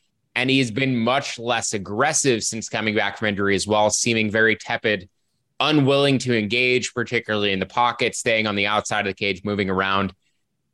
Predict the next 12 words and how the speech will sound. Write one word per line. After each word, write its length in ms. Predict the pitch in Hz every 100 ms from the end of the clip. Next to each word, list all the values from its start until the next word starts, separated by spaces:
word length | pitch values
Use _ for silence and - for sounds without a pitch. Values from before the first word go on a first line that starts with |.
| _
Easy 320 | 170 202 196
to 80 | 190
take 260 | - 160 113
down, 300 | 143 196 220
do 120 | 139
not 200 | 127 113
expect 340 | 107 - 101
Hill 160 | - 98
to 60 | 90
take 260 | 135 135
him 80 | 147
down. 480 | 143 147 151 160